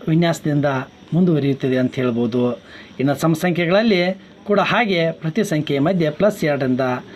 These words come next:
ವಿನ್ಯಾಸಗಳು ಮುಂದುವರಿಯುತ್ತವೆ. ಇನ್ನು ಒಂದು, ಮೂರು, ಆರು, ಹತ್ತು ತ್ರಿಕೋಣೀಯ ಸಂಖ್ಯೆಗಳು. ಇಲ್ಲಿ ನೋಡ್ರಿ, ಪ್ರತಿ ಸಂಖ್ಯೆಯು ಹಿಂದಿನ ಸಂಖ್ಯೆಗೆ ಸೇರಿದ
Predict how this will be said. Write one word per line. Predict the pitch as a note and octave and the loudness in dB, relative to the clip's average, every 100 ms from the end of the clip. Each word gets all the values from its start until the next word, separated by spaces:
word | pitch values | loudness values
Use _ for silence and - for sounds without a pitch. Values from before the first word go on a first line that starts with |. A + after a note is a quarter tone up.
| - - | -20 -6
ವಿನ್ಯಾಸಗಳು | C#3+ C#3 C3+ C3 B2+ B2+ A#2+ - - D#3 | 0 0 0 -2 -2 0 -2 -6 -8 0
ಮುಂದುವರಿಯುತ್ತವೆ. | F3 B2 A#2 A#2+ - B2+ B2 B2 - - - - - - - - - | 0 2 0 -2 -2 -2 -2 -4 -8 -20 -20 -20 -20 -20 -20 -20 0
ಇನ್ನು | D4 D#4 F3 E3 - - - - - - - - - - - - | 2 4 2 -2 -8 -20 -20 -20 -20 -20 -20 -20 -20 -20 -10 0
ಒಂದು, | A#3+ B3+ | 4 4
ಮೂರು, | G#3+ G3+ G3 | 4 4 2
ಆರು, | F3+ F#3+ | 4 2
ಹತ್ತು | D#3 E3+ - D#3+ | 2 0 -2 -4
ತ್ರಿಕೋಣೀಯ | D#3 D#3+ A3+ B3 G#3 F3+ | -4 0 2 4 4 2
ಸಂಖ್ಯೆಗಳು. | D3 C3+ C#3 C3+ C3 B2+ - - - | -2 -2 -2 0 -2 -4 -12 -20 -4
ಇಲ್ಲಿ | C#3 E3+ | 0 2
ನೋಡ್ರಿ, | E3+ D#3 - - - - | 2 0 -2 -12 -14 -6
ಪ್ರತಿ | C#3+ - G#3 F3+ | -6 0 2 2
ಸಂಖ್ಯೆಯು | D#3 E3 G#3 G3+ F3 F#3 D4 - - - - | 0 0 0 2 2 2 0 -8 -20 -20 -20
ಹಿಂದಿನ | - - B3 C4 A#3 | -6 2 4 6 2
ಸಂಖ್ಯೆಗೆ | G#3 F#3+ F#3+ F3 F3 | 2 0 0 0 0
ಸೇರಿದ | D#3+ F3 F3+ D#3+ | 0 0 0 2